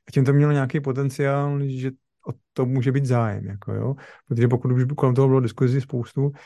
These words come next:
tak už by si to lidi někde jinde našli, jako jo. Ale tohle mi jako tak z toho vyplynulo, no, jako, že to je jedna.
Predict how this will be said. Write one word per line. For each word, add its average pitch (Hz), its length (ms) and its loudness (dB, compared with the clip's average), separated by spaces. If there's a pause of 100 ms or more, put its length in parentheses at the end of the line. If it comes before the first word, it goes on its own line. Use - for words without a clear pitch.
(160)
tak 107 240 -2
už 117 140 0
by 120 340 4
si - 140 -10
to 120 100 -2
lidi 117 200 0
někde 120 240 0
jinde 123 220 0
našli, 120 320 -8
jako 120 280 -14
jo. 107 220 -6 (580)
Ale 113 380 2 (760)
tohle 143 240 6
mi 139 100 4
jako 127 180 -2
tak 120 120 -8
z - 40 -20
toho 110 240 -4
vyplynulo, 123 520 -8
no, - 200 -10
jako, 135 340 -14
že 127 60 -8
to - 140 -14
je 123 80 -6
jedna. 123 300 -8